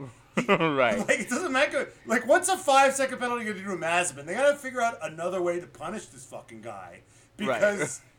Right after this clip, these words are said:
Speaker 1: he
Speaker 2: Well, he
Speaker 1: doesn't
Speaker 2: starts
Speaker 1: care
Speaker 2: in
Speaker 1: about a
Speaker 2: last.
Speaker 1: five-second
Speaker 2: It's not even
Speaker 1: penalty.
Speaker 2: like you could give him, like, a place, like, like, "Oh, you're gonna start in last place," because guess what, babe? He starts in last place every goddamn race. <laughs> So it's like, what can you even do? What can you even
Speaker 1: He's
Speaker 2: do
Speaker 1: like
Speaker 2: to
Speaker 1: the
Speaker 2: punish?
Speaker 1: Joker.
Speaker 2: Yeah.
Speaker 1: He's like the Joker.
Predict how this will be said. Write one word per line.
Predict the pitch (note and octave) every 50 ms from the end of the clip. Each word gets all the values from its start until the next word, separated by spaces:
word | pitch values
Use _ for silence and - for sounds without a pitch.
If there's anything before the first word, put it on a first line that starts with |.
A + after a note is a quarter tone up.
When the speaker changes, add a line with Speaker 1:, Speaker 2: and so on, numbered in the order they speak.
| _ _ -
Speaker 1:
he | A3+ D4+
Speaker 2:
Well, | F4+ D#4+
he | F3+ F#3+
Speaker 1:
doesn't | F3+
Speaker 2:
starts | F#3 G#3 A#3 A#3 -
Speaker 1:
care | B3+ A3
Speaker 2:
in |
Speaker 1:
about | G3+ G3
a | G#3
Speaker 2:
last. | G#3+ G3+
Speaker 1:
five-second | E3+ C#3 C3 - - -
Speaker 2:
It's | - -
not | A#3+ B3+ C4+
even | C4
Speaker 1:
penalty. | C#4 B3+
Speaker 2:
like | A#3+ A3+ G3
you | A3 A3
could | G#3+ G#3
give | G3 G#3+ G#3+
him, | A3 G3+ F#3+
like, | F3 E3 D#3
a | D3
place, | - - - D3+ E3 G3 A3 G#3 - -
like, | D#3+ D3+ C#3+ C#3 -
like, | D3+ D3 C#3+ C#3+ - - -
"Oh, | D#3+ E3
you're | D#3 D3+ D3
gonna | D#3 D#3 D3
start | - - - D#3 D3+ D#3 D3+
in | C#3 C#3 C3+
last | C3+ C#3+ C#3 C3+ - -
place," | - D#3+ E3 E3 D3 -
because | _ A#2 C3+ C#3+ B2
guess | B2+ D#3 D3+ D3+ E3
what, | F3 E3 -
babe? | C#3+ C3 C3 B2 B2 _ - - _
He | D3
starts | C#3+ - F3+ E3+ E3
in | E3
last | E3+ D#3+ D#3 - _
place | F3+ F3 D3+ - -
every | - C3+ D#3 D3 D#3+ D3+
goddamn | C#3+ D3 C#3 C#3+ D3 C#3+ C3+ C3 C3+
race. | C3+ C3+ A2+ G2+ G#2 - - - - _ _ _ _ - _
<laughs> | A3 G3
So | - - F#3+
it's | F3 D3 C#3
like, | F#3 F#3+ F3+
what | F#3 G#3 G#3
can | - G#3 G#3
you | G3+ G3+
even | G3 F3+ F3 D3+
do? | D3+ F#3 G#3 F3 B2+ G2+ - _ - - - - - -
What | F3+ G3+
can | - C#4
you | C4+ C4
even | A#3+
Speaker 1:
He's | B3 A3 F3+
Speaker 2:
do | B3+ C#4 D4
Speaker 1:
like | - -
Speaker 2:
to | C4+
Speaker 1:
the | A3
Speaker 2:
punish? | - F#3 G#3+ G#3+ G#3+ F#3+ F3 - -
Speaker 1:
Joker. | - F3+ - - - - - _ _ _ - _ _ _ _ _ _ -
Speaker 2:
Yeah. | D#3 F3+ G#3 F#3+ D3 A2+ G#2 G#2 -
Speaker 1:
He's | - F#3+ G3
like | - B3 A#3+ B3
the | B3 -
Joker. | - A3+ A#3 -